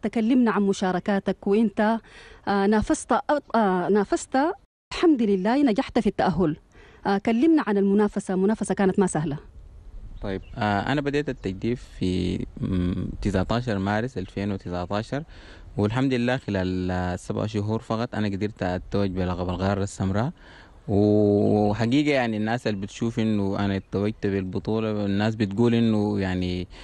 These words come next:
Speaker 2: أنا كنت بلعب من فترة طويلة أو أنا ما لاقتني صعوبات، لكن يعني حقيقة أنا مريت ب-،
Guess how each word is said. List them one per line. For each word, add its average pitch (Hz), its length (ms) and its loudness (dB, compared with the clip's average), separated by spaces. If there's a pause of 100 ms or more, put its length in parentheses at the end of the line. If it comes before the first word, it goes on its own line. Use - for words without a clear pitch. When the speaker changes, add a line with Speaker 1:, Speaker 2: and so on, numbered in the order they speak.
(180)
Speaker 2:
أنا 101 80 -2
كنت 110 160 0
بلعب 104 300 0
من 95 100 -2
فترة 101 260 -2
طويلة 104 360 0
أو 113 180 2
أنا 113 140 0
ما 110 180 0
لاقتني 101 440 -4
صعوبات، 95 540 -6
لكن 113 360 -4 (260)
يعني 92 560 -6 (880)
حقيقة 120 440 2
أنا 127 100 2
مريت 113 320 0
ب-، 104 420 -4